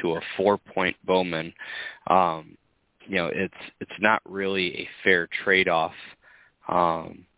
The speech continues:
you know, now, granted, if it was, like, a six, seven-point unit, uh, because of attachments or this or that, it's a little different. But a cheap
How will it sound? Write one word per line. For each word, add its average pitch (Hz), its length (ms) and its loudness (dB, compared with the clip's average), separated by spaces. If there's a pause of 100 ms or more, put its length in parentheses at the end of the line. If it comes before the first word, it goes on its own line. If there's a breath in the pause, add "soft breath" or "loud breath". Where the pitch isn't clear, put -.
(600)
you 107 80 4
know, 87 200 0 (320)
now, 110 200 2
granted, 104 380 2
if 98 140 -4
it 101 60 -4
was, 101 160 -4
like, 95 160 -2
a 90 60 -14 (100)
six, 98 180 2 (240)
seven-point 95 540 0
unit, 98 340 -4 (460 loud breath)
uh, 85 400 6
because 85 300 -6 (160)
of 80 180 -8
attachments 92 880 -2
or 85 60 -12
this 92 260 -8
or 78 80 -20
that, 90 240 2 (380 loud breath)
it's 135 340 2
a - 20 -6
little 104 220 2
different. 92 440 -4 (380 soft breath)
But 90 280 2 (200)
a 95 80 -10 (160)
cheap 117 200 2